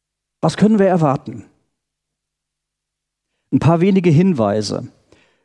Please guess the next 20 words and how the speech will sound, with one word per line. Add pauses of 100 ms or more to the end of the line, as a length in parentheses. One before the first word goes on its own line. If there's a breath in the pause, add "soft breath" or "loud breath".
Wir
wissen,
dass
es (400)
jede
Menge
Menschen
gibt,
die
gar
nichts
mehr
von
Gott
erwarten. (2000)
Die (1300 loud breath)
empfinden
nichts. (1400 loud breath)
Oder
sie